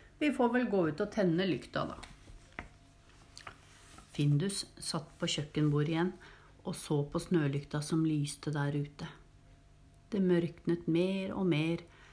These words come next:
Til slutt så han bare det lyse rommet som speilte seg i vindustruta. Han la seg med ansiktet helt inn til vindustruta for å se bedre. Han ville se når julenissen kom. «Det kan ta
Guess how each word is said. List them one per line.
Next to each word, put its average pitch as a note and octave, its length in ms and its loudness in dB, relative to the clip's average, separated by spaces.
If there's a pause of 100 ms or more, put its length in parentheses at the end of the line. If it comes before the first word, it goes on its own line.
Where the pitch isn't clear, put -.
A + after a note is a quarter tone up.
(240)
Til C#3 160 -10
slutt A#3+ 400 -2
så - 220 -2
han F3 180 2
bare C#3+ 300 0
det D#3+ 160 0
lyse E3 580 -2
rommet D3 320 2
som F3 160 -2
speilte D3 560 -6
seg E3 160 -2
i F3 80 0
vindustruta. D3+ 640 -2 (680)
Han D3 120 2
la D3 160 2
seg D#3+ 280 -2
med E3+ 180 -4
ansiktet D3+ 640 -4
helt F3 400 -4
inn E3 180 2
til F3+ 140 -4
vindustruta D3+ 680 -2
for F3 160 -4
å E3 60 -4
se D#3 240 -4
bedre. D#3+ 320 -4 (640)
Han D#3 160 -6 (100)
ville F3 240 -2
se - 460 -2
når G3 320 0
julenissen F#3+ 580 0
kom. G#3+ 220 -4 (960)
«Det F#3+ 400 0
kan G3 320 4
ta G#3 140 2